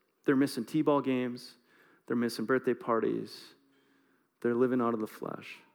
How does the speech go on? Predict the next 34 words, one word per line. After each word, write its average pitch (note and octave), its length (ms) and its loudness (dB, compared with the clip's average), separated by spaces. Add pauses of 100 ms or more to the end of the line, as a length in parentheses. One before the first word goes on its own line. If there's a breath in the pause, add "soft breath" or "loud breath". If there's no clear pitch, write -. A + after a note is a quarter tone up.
(540)
They're G#2+ 100 -6
buying C3+ 280 0
things C3+ 240 -2
that A#2+ 160 -4
they A#2 80 2
don't A#2+ 200 -2
need. A#2+ 220 -2
I B2 160 -6
was C#3+ 180 0
buying C3+ 240 0
things B2+ 240 -2
that B2 140 -4
I B2+ 80 -2
didn't B2 240 0
need. A#2 300 0 (1600 soft breath)
And C#3 120 -2
I C3 240 0
had E3 200 -2
to D#3+ 100 0
reflect, C#3+ 500 -2
and B2+ 120 -2
I - 20 -2
was A#2+ 140 -6
like, A#2+ 160 -4 (100)
"What, F3+ 160 -6 (240)
what, F#3 220 -4 (300)
what F3+ 220 -6
went G#3 220 -2
wrong? B2+ 360 -10 (1160)
How G#3+ 220 -2
did A#3 120 2
I G3 100 4
get F3 200 0
here? - 460 -4